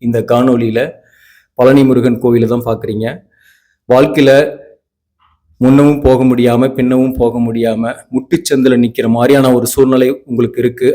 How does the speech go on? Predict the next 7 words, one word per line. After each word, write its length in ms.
அப்படின்னாக்க, 680
தொடர்ந்து 400
பாருங்க. 300
கடன் 260
பிரச்சனை, 380
பொருளாதார 460
ரீதியாக 460